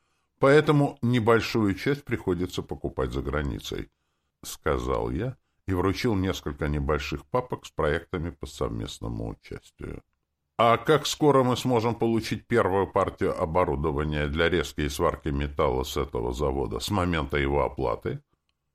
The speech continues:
В течение трёх месяцев будет построен завод, а покупка, доставка и монтаж оборудования зависят от условий предложения на мирных рынках.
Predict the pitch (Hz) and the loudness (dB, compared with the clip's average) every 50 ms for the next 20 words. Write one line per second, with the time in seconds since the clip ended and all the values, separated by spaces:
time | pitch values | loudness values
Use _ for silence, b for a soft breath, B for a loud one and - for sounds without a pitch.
0 | _ _ _ _ _ - - 90 - - - 123 113 - - 123 127 120 120 117 | _ _ _ _ _ -6 -6 -4 -4 -2 -4 -4 -4 -2 -2 -2 -2 -2 -4 -4
1 | - 123 123 - - 131 135 131 - - - - 78 71 78 101 101 - 60 - | -4 -4 -4 -4 -2 -4 -4 -4 -6 -10 -8 -6 -6 -6 -6 -6 -6 -8 -10 -8
2 | - - 71 - - - 98 92 78 69 58 52 60 55 53 55 53 52 - - | -6 -6 -6 -6 -8 -8 -6 -6 -4 -6 -6 -4 -4 -6 -4 -4 -6 -8 -10 -14
3 | - _ - 113 104 - 117 107 - - - 85 - - - 78 71 85 - - | -14 _ -2 -2 0 2 2 0 0 0 -6 -6 -4 -2 -2 0 2 2 0 0
4 | - - 87 78 - - 78 76 71 78 80 82 76 - 82 76 - 78 71 71 | 0 0 0 0 0 -2 -2 -2 -2 0 -2 -2 -2 -4 -4 -4 -4 -4 -4 -2
5 | 87 98 - 143 147 131 92 64 64 64 60 60 60 58 57 - - - - 87 | -2 -2 -2 -4 -4 -4 -4 -4 -4 -4 -4 -4 -4 -6 -6 -8 -8 -6 -4 0
6 | 87 117 107 104 131 139 - - 113 - 104 87 - - 85 - - 113 127 143 | 2 4 4 4 2 0 0 -2 -4 -2 -2 -4 -2 -2 -6 -4 -2 -2 0 0
7 | 147 143 143 - 101 87 87 92 85 82 82 98 98 98 101 98 95 87 80 82 | 0 -2 -4 -2 -4 0 2 2 2 2 2 0 0 0 0 0 0 0 0 0
8 | 82 78 73 76 82 76 - - 69 62 62 - 62 58 - - | 0 -2 -2 -2 -4 -4 -4 -2 -2 -2 -4 -4 -6 -6 -6 -8